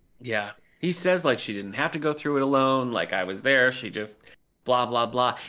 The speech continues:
And here's the thing, Kendra. I, like so many times in this Kenny, Valerie plotline, I don't know what we're supposed to be taking away from this Kenny scene because it's kind of played straight.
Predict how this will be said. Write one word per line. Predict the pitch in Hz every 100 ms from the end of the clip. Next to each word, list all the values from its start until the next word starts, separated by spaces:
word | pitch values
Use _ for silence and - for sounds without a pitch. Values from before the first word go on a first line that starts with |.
| -
And | 175
here's | 214 269
the | 190
thing, | 180 131
Kendra. | 107 101 104 104 - - _ _ -
I, | 151 208 233 240 - _ _ _ _
like | 123 120 120
so | - 160
many | 190
times | 180 156 113 101 -
in | 120 117
this | 113 - - - -
Kenny, | - 143 135 127
Valerie | 107 107 107 107 107
plotline, | 107 110 107 123 123 123 123 -
I | 113
don't | 110 127 135 139 110
know | 127 117 110 110 - _ _ -
what | 123 131
we're | 151
supposed | - 127
to | 120
be |
taking | 117 117 110
away | 110 107 107
from | 101 107
this | 107 -
Kenny | - 113 104
scene | - 90 87
because | 101 135 127
it's | 143 -
kind | - 214
of | 269
played | - 175 147
straight. | - - 127 120 73